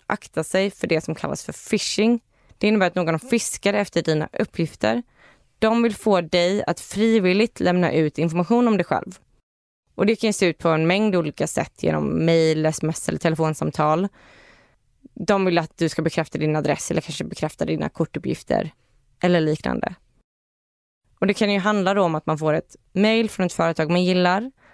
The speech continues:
Man uppmanas att besöka deras hemsida och uppdatera sina uppgifter. Problemet är bara att det kan vara en kopia av sajten som du är inne på. Bara att de har ändrat en bokstav i U R L:en,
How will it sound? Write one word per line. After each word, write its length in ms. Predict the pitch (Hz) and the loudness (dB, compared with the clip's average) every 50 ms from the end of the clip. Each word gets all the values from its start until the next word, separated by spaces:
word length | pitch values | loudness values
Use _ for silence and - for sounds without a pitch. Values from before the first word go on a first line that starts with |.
| _ _ | _ _
Man 180 | _ 180 180 175 | _ 0 2 2
uppmanas 640 | 175 175 - - 160 160 156 156 156 156 - - | 0 -2 -2 -2 0 0 2 0 0 -2 -4 -6
att 200 | - - - 381 | -8 -8 -8 -4
besöka 320 | _ - 147 - 156 151 156 | _ -4 -2 -2 -2 -2 -2
deras 180 | 151 147 156 | -2 -2 -4
hemsida 760 | - - - 233 240 240 226 - 240 233 226 214 233 233 226 | -6 -4 -2 0 0 0 0 0 0 0 2 2 0 0 0
och 140 | - 165 - | -2 -2 -4
uppdatera 560 | 165 - _ - 156 - 160 151 147 147 147 | -4 -6 _ -16 -4 -2 0 0 0 0 -2
sina 280 | - - 156 151 143 - _ | -4 -4 -4 -4 -4 -4 _
uppgifter. 480 | - 165 - 190 165 - - 214 269 359 _ _ _ _ _ _ _ _ - _ _ _ _ _ _ _ | -10 -6 -6 -6 -6 -2 -2 -2 -2 -2 _ _ _ _ _ _ _ _ -20 _ _ _ _ _ _ _
Problemet 400 | - - 226 220 226 226 240 233 | -4 0 2 2 2 2 0 0
är 100 | - 214 | 0 0
bara 180 | 185 185 175 165 | 2 2 2 2
att 100 | 160 - | 0 0
det 100 | - 165 | -4 -4
kan 160 | - - 185 | -2 0 0
vara 100 | 180 170 | 0 0
en 60 | 160 | -2
kopia 600 | - - - 175 - _ - 240 240 220 196 214 | -4 -6 -8 -8 -8 _ 0 2 2 4 2 2
av 40 | 240 | 0
sajten 720 | 254 - - 180 160 151 - _ _ - - - - - - _ _ | 0 -2 -2 -2 -2 -2 -6 _ _ -4 -4 -4 -6 -10 -14 _ _
som 220 | - - 165 160 | -6 -2 -2 0
du 80 | 156 156 | 2 2
är 40 | |
inne 180 | 151 151 - - | 0 0 -2 -4
på. 220 | - - - - _ _ | -4 -6 -8 -8 _ _
Bara 180 | _ 180 185 175 | _ 0 0 0
att 80 | 160 - | 0 -2
de 160 | 160 165 165 | -2 0 0
har 120 | 156 143 | 0 0
ändrat 680 | 147 170 165 165 151 147 156 156 156 _ _ - - _ _ _ _ | 2 0 0 0 0 0 0 -2 -2 _ _ -20 -20 _ _ _ _
en 120 | - 185 190 | -2 0 0
bokstav 720 | 214 233 _ - - - - 220 220 220 220 220 208 208 - | 0 -2 _ -6 -4 0 2 2 4 4 2 2 0 -4 -6
i 420 | - - 175 170 165 165 156 - 143 | -2 0 2 2 2 2 2 2 0
U 120 | 170 170 | 2 2
R 80 | 190 196 | 2 2
L:en, 480 | 214 220 233 226 226 226 226 226 226 | 2 2 2 2 2 2 2 2 0